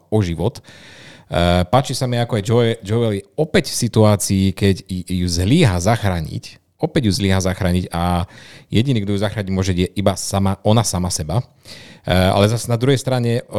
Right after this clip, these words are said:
nemusí ju zachrániť, eh, fyzicky, ale zachráni ju emočne. A toto sa mi veľmi páči, táto scéna, že proste on stáva sa tým jej otcom a ona tou jeho dcérou. A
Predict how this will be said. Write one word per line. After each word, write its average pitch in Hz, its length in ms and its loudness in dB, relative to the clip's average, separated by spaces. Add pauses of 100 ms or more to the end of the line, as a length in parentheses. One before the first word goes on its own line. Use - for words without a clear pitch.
(340)
nemusí 117 480 2
ju 120 80 4
zachrániť, 113 580 0
eh, - 80 -14 (880)
fyzicky, 87 640 -6
ale 87 220 -8
zachráni 90 560 -4
ju 87 60 -6 (140)
emočne. - 520 -6 (380)
A 82 400 -4
toto - 260 -2
sa - 160 -2
mi 92 80 0
veľmi 101 280 4
páči, 95 280 -2
táto 90 180 -6
scéna, 87 340 -2
že 87 100 -2
proste - 260 -6
on 87 100 -2
stáva 98 380 0
sa 90 300 -8
tým 87 260 -6
jej 87 180 0
otcom 90 380 -2
a 85 120 -10
ona 87 240 -2 (380)
tou 85 140 -12
jeho 87 200 -2
dcérou. 95 520 0 (640)
A - 140 0